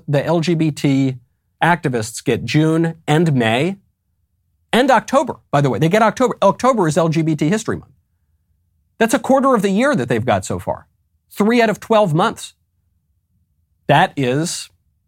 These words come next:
religious, okay? And that's extreme. And that's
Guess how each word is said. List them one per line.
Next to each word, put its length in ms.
religious, 540
okay? 280
And 200
that's 400
extreme. 600
And 180
that's 320